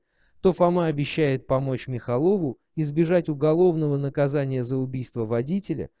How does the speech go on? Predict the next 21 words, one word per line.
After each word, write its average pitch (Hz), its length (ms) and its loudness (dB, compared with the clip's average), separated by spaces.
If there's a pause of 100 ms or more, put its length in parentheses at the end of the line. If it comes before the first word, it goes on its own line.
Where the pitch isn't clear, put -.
(260)
который 170 400 4
был 151 180 4
некогда 151 480 -2
связан 131 460 -2
с - 60 -16
Фомой. 113 420 -4 (480)
Директор 143 480 0
кредитной 131 580 -6
фирмы 107 380 -4
Шлыков 131 440 -4
потребовал, 160 680 0 (280)
чтобы 160 360 2
Михайлов 160 580 2
вернул 143 400 0
долг 175 380 0
и - 20 -6
угрожает 135 640 0
расправиться 147 640 -2
с - 120 -12
его 131 200 -2
детьми. 117 440 -8